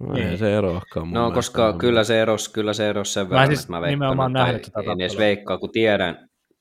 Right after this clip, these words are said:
Speaker 3: ei kun
Speaker 1: Mm.
Speaker 3: siis nimenomaan Lauritsen ja Witkowski oli varmasti
Speaker 2: Niin, joo, joo.
Speaker 3: sopineet sen, kun lähti suoraan tuota aloituksesta, ja
Speaker 1: Niin.
Speaker 3: tässä oli semmoinen tilanne, että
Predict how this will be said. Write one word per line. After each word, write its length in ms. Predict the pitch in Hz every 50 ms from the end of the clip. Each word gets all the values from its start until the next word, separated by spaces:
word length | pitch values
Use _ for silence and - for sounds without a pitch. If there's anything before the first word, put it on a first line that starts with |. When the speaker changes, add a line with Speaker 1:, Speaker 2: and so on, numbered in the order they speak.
| _ _ _ - -
Speaker 3:
ei 120 | - 90
kun 80 | 92 95
Speaker 1:
Mm. 40 |
Speaker 3:
siis 280 | 95 101 95 - - 90
nimenomaan 460 | 92 98 98 101 98 98 95 95 95
Lauritsen 500 | 98 101 98 95 95 - - - 90 87
ja 60 | 87
Witkowski 520 | 87 92 92 - - - 82 - - - 87
oli 140 | 85 85 85
varmasti 280 | 90 87 117 120 127
Speaker 2:
Niin, 80 | 127 120
joo, 100 | 117 110
joo. 80 | 98
Speaker 3:
sopineet 320 | 101 101 98 87 82 82 80
sen, 180 | - 82 80
kun 100 | 80 82
lähti 200 | 82 80 - -
suoraan 440 | 82 98 92 90 87 82 80 78 78
tuota 240 | - 85 78 87 90
aloituksesta, 540 | 92 95 92 87 90 82 80 82 - - 90
ja 40 | 87
Speaker 1:
Niin. 60 | 92
Speaker 3:
tässä 260 | 95 92 - - 90
oli 100 | 87 90
semmoinen 320 | 90 95 87 90 90 87
tilanne, 440 | 85 90 85 87 87 85 85 85 82
että 280 | 78 80 - 92 90